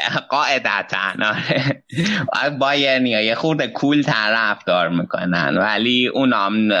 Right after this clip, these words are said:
خیلی کلاً شالکه یا، اه، طرفدار ندارن توی آلمان به جز طرفدارای خودشون، یعنی هم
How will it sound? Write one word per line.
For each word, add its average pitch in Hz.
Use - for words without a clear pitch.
خیلی 107
کلاً 98
شالکه 113
یا، 101
اه، 92
طرفدار 92
ندارن 87
توی 90
آلمان 90
به 98
جز 95
طرفدارای 92
خودشون، 95
یعنی 110
هم 92